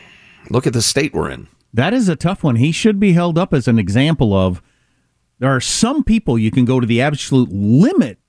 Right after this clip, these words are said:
Speaker 2: of how much m-, money and time you're willing to spend on it, and it ain't gonna work.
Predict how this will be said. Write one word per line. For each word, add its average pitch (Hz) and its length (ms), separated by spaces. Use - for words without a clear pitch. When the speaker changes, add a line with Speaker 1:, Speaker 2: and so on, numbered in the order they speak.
Speaker 2:
of 107 320
how - 180
much 180 240
m-, 151 180
money 165 300
and 135 160
time 160 240
you're 127 100
willing 127 240
to 95 60
spend 151 340
on 80 200
it, 82 180
and 95 160
it 95 80
ain't 104 180
gonna 101 200
work. 95 600